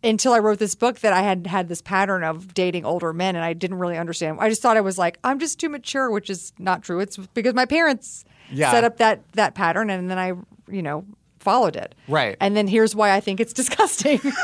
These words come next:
Speaker 1: Having been an eighteen-year-old who slept with a thirty-five-year-old because I
Speaker 2: Uh-huh.
Speaker 1: thought, like, "Oh, this makes me an adult."
Speaker 2: Right.
Speaker 1: Just, just unraveling all of that, all of that kind of damage and stuff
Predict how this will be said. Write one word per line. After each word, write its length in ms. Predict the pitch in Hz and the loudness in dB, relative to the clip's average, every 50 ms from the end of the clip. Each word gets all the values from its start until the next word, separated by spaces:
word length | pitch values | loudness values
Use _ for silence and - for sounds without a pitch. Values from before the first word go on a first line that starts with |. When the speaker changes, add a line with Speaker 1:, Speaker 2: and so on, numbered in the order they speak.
| - 640 640 - - 622 - 622 - - - - - - 247 - - - 240 - - - - - - - _ - - - - _ - - - _ - - - - - - - - - - | -2 -2 -2 -2 -4 -4 -4 -4 -2 0 -2 -2 0 -2 -2 -2 0 0 0 0 0 -2 -4 -4 -4 -4 _ -6 -8 -8 -8 _ -10 -10 -10 _ -10 -10 -10 -10 -12 -12 -10 -10 -8 2
Speaker 1:
Having 260 | - 294 302 311 320 | 4 4 4 4 4
been 120 | 294 330 320 | 2 2 2
an 100 | 320 277 | 2 2
eighteen-year-old 640 | 262 294 277 226 285 285 269 262 254 254 254 247 | 2 0 0 0 0 2 2 4 4 4 4 4
who 140 | 247 262 240 | 2 0 -2
slept 280 | - - 254 233 220 | 0 2 0 0 2
with 120 | 233 233 202 | 0 -4 -4
a 60 | 226 | -4
thirty-five-year-old 800 | 202 - 226 233 226 208 - 196 180 180 180 185 175 165 180 196 | -2 0 0 0 0 0 0 0 0 0 0 -2 -4 -2 -2 -2
because 240 | 180 180 160 160 131 | 0 2 2 2 4
I 80 | 202 196 | 4 2
Speaker 2:
Uh-huh. 80 | 180 | 2
Speaker 1:
thought, 180 | 180 196 180 185 | 2 2 2 4
like, 220 | 185 180 175 - - | 2 0 0 0 2
"Oh, 160 | 294 302 247 | 4 4 4
this 200 | 233 220 214 - | 4 2 -4 -4
makes 260 | - 220 190 - - - | -4 -4 -4 -4 -6 -6
me 100 | 202 196 | -4 -4
an 60 | 190 | -4
adult." 400 | 180 156 170 160 165 196 - - _ | -2 -2 -2 0 0 -2 -4 -6 _
Speaker 2:
Right. 280 | 147 131 156 147 123 - | -2 2 4 4 4 2
Speaker 1:
Just, 180 | - - - | 0 -4 -6
just 220 | 226 - 330 - - | -4 -4 -4 -4 0
unraveling 720 | - 302 320 302 277 247 247 247 254 254 269 269 254 240 208 | 2 2 2 2 2 4 6 6 4 4 2 0 0 0 2
all 200 | 190 196 208 208 | 2 2 2 2
of 100 | 190 175 | 2 2
that, 260 | 190 185 180 - - - _ _ _ - - - - _ _ | 2 2 2 0 -4 -12 _ _ _ -20 -20 -20 -20 _ _
all 220 | - 202 202 202 | 2 2 4 4
of 120 | 208 185 165 | 2 2 2
that 340 | 202 190 180 165 - - - | 2 2 2 2 -2 -10 -10
kind 260 | - 208 180 175 170 | -6 -6 -4 -2 -2
of 260 | 165 156 156 160 - | -4 -4 -6 -12 -6
damage 520 | - 175 165 170 170 170 170 170 165 - | -4 -2 -2 -2 -2 -4 -4 -6 -6 -6
and 420 | 170 160 151 156 151 160 - - - _ _ _ _ _ _ _ _ _ _ 202 | -6 -6 -6 -8 -10 -12 -14 -18 -20 _ _ _ _ _ _ _ _ _ _ -8
stuff 420 | - - 220 190 170 - - - | -4 0 2 2 2 0 -4 -16